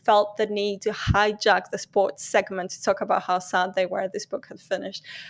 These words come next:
I, and this is not, uh, an exception. This is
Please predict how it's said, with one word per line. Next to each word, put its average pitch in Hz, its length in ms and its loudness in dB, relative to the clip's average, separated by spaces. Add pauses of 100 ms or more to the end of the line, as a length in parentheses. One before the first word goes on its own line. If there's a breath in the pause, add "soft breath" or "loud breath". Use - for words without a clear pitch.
(120)
I, 220 300 2 (260)
and 220 160 -8
this 262 220 0
is 233 60 -6
not, 233 500 -2 (420)
uh, 208 300 4
an 220 120 0
exception. 208 680 -2
This 214 240 -4
is 202 500 -2